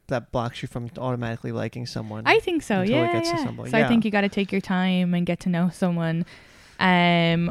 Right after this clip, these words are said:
Speaker 2: and it could be even just something like a bad ex. Like, a bad ex can fuck
Speaker 1: Oh.
Speaker 2: people up, or just a bad breakup. And then they, so I guess it's not the same for men, but I,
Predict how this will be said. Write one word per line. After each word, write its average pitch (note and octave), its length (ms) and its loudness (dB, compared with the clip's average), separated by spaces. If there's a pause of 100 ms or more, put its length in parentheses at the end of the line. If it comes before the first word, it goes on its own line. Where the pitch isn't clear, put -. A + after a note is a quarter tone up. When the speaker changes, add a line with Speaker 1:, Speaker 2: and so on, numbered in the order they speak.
Speaker 2:
and C4 160 6
it C#4+ 80 2
could C#4 120 0
be D4 100 4
even C#4 160 2
just C4 160 0
something C4+ 260 0
like C4+ 160 0
a B3+ 40 -2
bad C4 260 2
ex. - 680 -4
Like, A#3+ 160 -2
a A#3 60 2
bad C4 280 0
ex C#4+ 240 -2
can C4 140 -4
fuck - 380 -6
Speaker 1:
Oh. - 20 -8
Speaker 2:
people B3 340 -2
up, C#4 180 -2
or A3 180 4
just G#3 140 -2
a G#3 40 0
bad G3+ 280 -2
breakup. G#3 480 0 (460)
And G#3+ 140 2
then G#3 600 2 (320)
they, G3+ 380 0 (720)
so - 220 -6
I G#3+ 120 4
guess C#4 180 2
it's - 60 -8
not A3 160 2
the F3 60 -6
same D#3+ 200 -4
for D#3 100 -4
men, F3 320 0
but D3+ 100 -4
I, D3+ 200 -6